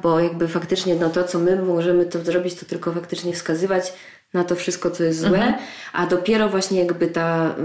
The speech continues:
Speaker 1: nawet nie, że indywidualna wola, tylko ta właśnie wola ludu do zmiany,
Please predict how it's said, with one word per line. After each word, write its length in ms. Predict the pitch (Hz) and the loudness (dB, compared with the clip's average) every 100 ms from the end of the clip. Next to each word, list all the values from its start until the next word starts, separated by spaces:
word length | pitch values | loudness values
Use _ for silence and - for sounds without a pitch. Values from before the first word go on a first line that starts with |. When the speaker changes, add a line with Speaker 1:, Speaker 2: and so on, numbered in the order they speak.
| 165 160 | 2 4
Speaker 1:
nawet 280 | 185 185 214 | 4 2 2
nie, 140 | 277 | 2
że 140 | 254 202 | 4 2
indywidualna 800 | 175 170 170 170 170 165 156 151 | 2 2 2 2 2 4 2 2
wola, 380 | 151 147 143 | 2 2 2
tylko 280 | 143 156 165 | 0 -2 0
ta 120 | 165 | 0
właśnie 300 | 170 175 180 | 0 0 0
wola 320 | 165 196 214 202 | 2 2 4 4
ludu 440 | 233 233 170 156 | 4 4 4 4
do 120 | 151 | 2
zmiany, 680 | 156 165 165 156 151 170 247 | 2 4 4 4 4 2 0